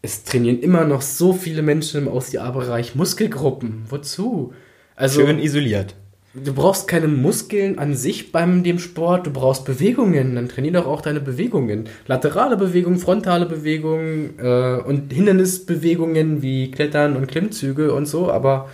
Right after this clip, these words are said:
Speaker 1: du musst nicht speziell Brust, Bizeps trainieren, außer du willst im Club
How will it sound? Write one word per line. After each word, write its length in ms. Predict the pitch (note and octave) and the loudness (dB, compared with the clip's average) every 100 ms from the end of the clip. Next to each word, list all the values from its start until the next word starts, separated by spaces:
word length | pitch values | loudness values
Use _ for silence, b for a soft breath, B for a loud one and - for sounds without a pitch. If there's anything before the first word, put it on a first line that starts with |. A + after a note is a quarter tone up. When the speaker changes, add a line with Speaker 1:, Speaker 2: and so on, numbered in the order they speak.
| B B B B _ _ | B B B B _ _
Speaker 1:
du 300 | G2 B2+ C3+ | -14 -8 0
musst 240 | C#3 C#3+ | 2 2
nicht 120 | D#3 C#3 | 0 -2
speziell 380 | C#3+ - C3+ | -4 -4 -4
Brust, 280 | C3 C3 C#3 | -4 -6 -6
Bizeps 380 | D#3 D3+ D3 - | -6 -6 -6 -8
trainieren, 540 | - B2 A#2+ A#2+ A#2+ B2 | -6 -4 -2 -4 -6 -8
außer 200 | A#2 B2 | -8 -6
du 100 | A#2 | -4
willst 160 | A#2+ A#2 | -4 -6
im 60 | |
Club 300 | - C#3 - | -2 -2 -2